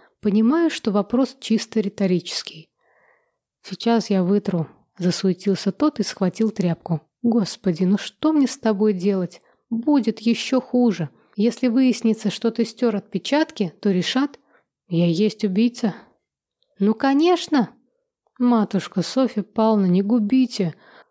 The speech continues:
прошептал Рудольф побледневшими губами. «Где она лежала?» «Вот тут». «На полу?» «Ну да». «Далеко от трупа?» «Я думаю, что он её отбросил после удара», предположил Рудольф.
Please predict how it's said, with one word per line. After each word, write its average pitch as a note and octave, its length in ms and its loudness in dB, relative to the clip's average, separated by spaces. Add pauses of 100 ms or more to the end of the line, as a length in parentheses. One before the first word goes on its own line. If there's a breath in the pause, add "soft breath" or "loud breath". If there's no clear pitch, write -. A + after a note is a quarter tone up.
(100)
прошептал G3 600 0
Рудольф F#3+ 520 0
побледневшими F#3+ 800 0
губами. E3+ 560 -2 (260)
«Где G3+ 300 0
она A#3 180 4
лежала?» F3+ 520 0 (200)
«Вот G3+ 300 -2
тут». F#3+ 340 -2 (220)
«На G#3+ 100 2
полу?» B3+ 560 0
«Ну F3+ 160 -2
да». F#3 360 0 (1300 soft breath)
«Далеко A#3+ 480 0
от D#4 180 -2
трупа?» F#3+ 460 -4 (1120)
«Я E3+ 180 0
думаю, A3+ 300 2
что - 220 -4
он G3 100 4
её G3 180 2
отбросил G3 560 -2
после - 380 -6
удара», E3+ 400 0 (420 soft breath)
предположил F#3+ 720 0
Рудольф. F#3+ 480 -2